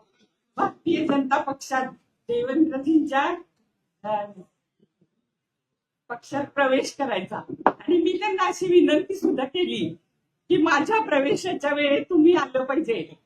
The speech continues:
आणि ती विनंती त्यांनी, ती विनंती त्यांनी अगदी मनापासून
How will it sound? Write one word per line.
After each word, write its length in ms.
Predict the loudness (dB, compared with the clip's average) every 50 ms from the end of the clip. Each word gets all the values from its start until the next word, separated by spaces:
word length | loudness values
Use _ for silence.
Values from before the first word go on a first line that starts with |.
| _
आणि 240 | -18 0 0 0 0
ती 260 | 0 0 2 2 2
विनंती 420 | 4 2 2 2 2 -2 -2 -6 -12
त्यांनी, 360 | -16 -2 2 2 4 4 2 -2 -6 -12 -20 -20 -20 -20 -20 -20 _ _ -20 _ -20 _ _ _ _ _ _ _ _ _ _ _ _ _ _ _ _ _ _ _ _ _ _ _ _ _ _ _ _ _ _ _ _ _ _ _ _ _ -2
ती 140 | 0 2 4
विनंती 500 | 6 6 6 4 4 0 0 -2 -4 -4
त्यांनी 280 | -2 0 0 0 2
अगदी 580 | 2 2 2 2 0 0 0 -2 -2 -2 -6 -12 _ _ -20 -20 _ _ _ _ _ _ _ _ _ _ -4
मनापासून 920 | -2 0 0 0 -2 -2 -10 -20 -20 _ 0 0 2 2 2 0 -2 -4